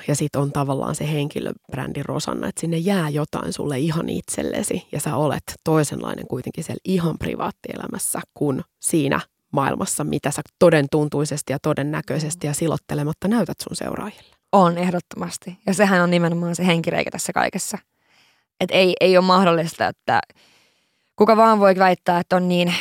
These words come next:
Speaker 2: paljon oma itsensä ja näyttää niin paljon kuin näyttää somessa ja muuta, mutta niinä päivinä, kun ei kiinnostaisi siis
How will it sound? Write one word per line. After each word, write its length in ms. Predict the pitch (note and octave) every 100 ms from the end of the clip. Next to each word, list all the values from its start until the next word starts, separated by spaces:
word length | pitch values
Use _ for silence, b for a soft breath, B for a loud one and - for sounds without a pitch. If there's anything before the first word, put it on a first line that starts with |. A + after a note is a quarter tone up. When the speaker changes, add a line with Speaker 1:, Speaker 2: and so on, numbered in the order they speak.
| B B B B
Speaker 2:
paljon 240 | F#3 F#3
oma 140 | F3+
itsensä 380 | F3+ F3 F#3 F3
ja 80 | F3+
näyttää 340 | F3+ - F3
niin 180 | F3+ F3+
paljon 220 | F3+ F3+
kuin 100 | F3
näyttää 500 | F3+ F3 - E3+ D#3+
somessa 400 | - F#3+ F3+ -
ja 80 | E3+
muuta, 260 | F3+ F3+ F3
mutta 260 | F3 -
niinä 200 | G3 G#3
päivinä, 460 | F#3 G3 F#3+ F3+ F3+ -
kun 200 | F#3 F3+
ei 160 | F3+ F3
kiinnostaisi 520 | F3+ F3 E3+ G#2+ C3+
siis 140 | D#3